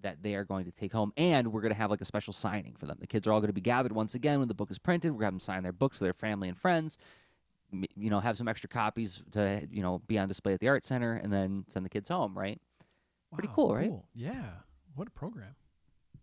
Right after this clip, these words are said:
Speaker 1: Uh, so it's the last day, and it's like,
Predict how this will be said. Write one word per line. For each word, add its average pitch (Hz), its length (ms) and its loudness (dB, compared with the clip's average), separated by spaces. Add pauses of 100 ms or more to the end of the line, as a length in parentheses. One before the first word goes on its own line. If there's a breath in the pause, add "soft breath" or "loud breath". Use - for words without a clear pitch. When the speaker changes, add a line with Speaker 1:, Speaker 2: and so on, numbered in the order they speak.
(160)
Speaker 1:
Uh, 143 460 8 (1200)
so 151 60 6
it's - 120 0
the 135 60 0
last 151 320 2
day, 117 500 2
and 113 260 2
it's 107 160 -2
like, 110 320 2